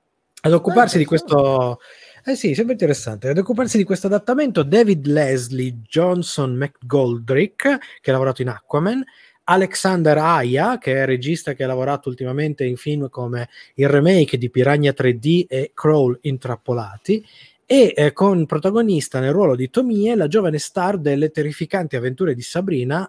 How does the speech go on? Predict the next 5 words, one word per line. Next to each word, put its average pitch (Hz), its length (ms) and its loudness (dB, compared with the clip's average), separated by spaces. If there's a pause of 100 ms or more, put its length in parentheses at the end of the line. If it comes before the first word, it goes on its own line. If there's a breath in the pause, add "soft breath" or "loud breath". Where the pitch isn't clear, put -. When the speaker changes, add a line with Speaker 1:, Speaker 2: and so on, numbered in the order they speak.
(120)
Speaker 1:
Adeline 202 600 0 (100)
Rudolph, 123 720 0
che 214 140 -6
appunto 110 500 -14 (280 soft breath)
interpreta 123 580 -10